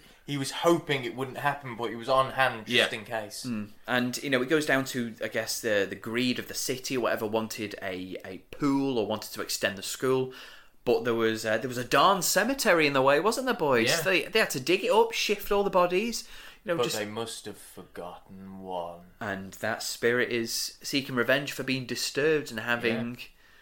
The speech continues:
Speaker 1: A swimming pool.
Speaker 3: <laughs> a swimming pool built on top.
Speaker 2: Yeah, having people bombing and heavy petting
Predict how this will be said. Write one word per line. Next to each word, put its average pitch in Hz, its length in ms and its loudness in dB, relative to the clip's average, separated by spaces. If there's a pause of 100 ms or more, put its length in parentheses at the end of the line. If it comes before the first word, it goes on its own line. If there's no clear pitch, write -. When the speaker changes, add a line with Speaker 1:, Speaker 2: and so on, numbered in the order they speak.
(180)
Speaker 1:
A - 80 -8
swimming 156 440 0
pool. 95 400 -6 (360)
Speaker 3:
<laughs> - 360 -6
a 156 80 6
swimming 175 520 4
pool 135 300 6
built 143 420 4
on 135 180 6
top. - 400 4 (180)
Speaker 2:
Yeah, 127 280 -8 (320)
having 117 160 -6
people 120 360 -8
bombing 123 380 0
and 120 100 -6
heavy 120 280 -8
petting 131 500 -12